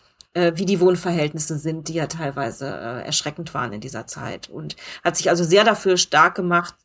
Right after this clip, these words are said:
den Menschen in seinen sozialen Umständen wahrzunehmen. Und das war natürlich ein ganz, ganz wichtiger Impetus generell der Sozialhygiene, der dann in der D D R verwirklicht werden sollte.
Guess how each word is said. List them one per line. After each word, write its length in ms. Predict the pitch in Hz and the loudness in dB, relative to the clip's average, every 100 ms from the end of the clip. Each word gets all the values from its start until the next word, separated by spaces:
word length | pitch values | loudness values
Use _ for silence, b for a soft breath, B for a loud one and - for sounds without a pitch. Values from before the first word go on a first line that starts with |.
| - | -2
den 100 | 170 | 2
Menschen 320 | 175 185 - | 2 2 -2
in 140 | 190 | -2
seinen 260 | 170 160 165 | 2 2 2
sozialen 480 | 160 - 156 147 - | -2 -4 -4 -4 -4
Umständen 640 | 143 - 151 139 127 - b b b _ | -8 -6 -6 -8 -8 -14 b b b _
wahrzunehmen. 720 | 160 156 - 165 147 127 113 | 6 6 4 -4 -4 -6 -6
Und 160 | 143 165 | -2 4
das 200 | 185 - | 4 8
war 140 | 202 | 6
natürlich 380 | 190 180 175 165 | 6 2 -2 -2
ein 60 | 165 | -2
ganz, 200 | 175 - | -2 0
ganz 220 | 165 160 | -2 -2
wichtiger 540 | 151 175 160 151 147 b b b b b b b - | -8 -6 -2 -2 -2 b b b b b b b 0
Impetus 580 | 202 226 - 196 - | 0 2 2 2 4
generell 420 | 190 175 147 156 185 | 4 4 4 4 6
der 340 | 175 160 143 | 6 4 2
Sozialhygiene, 920 | 156 165 143 127 175 160 143 160 160 | -2 -2 0 0 0 -4 -4 -4 -4
der 160 | 147 139 | -2 -2
dann 140 | 156 | -2
in 100 | 120 | -4
der 120 | 156 151 | -6 -6
D 120 | 151 | -6
D 120 | 147 | -6
R 260 | - - 151 | -8 -10 -8
verwirklicht 720 | - 139 139 - 151 - - | -8 -8 -8 -8 -14 -14 -14
werden 320 | 117 127 131 | -10 -10 -8
sollte. 460 | - 139 87 - | -10 -10 -10 -10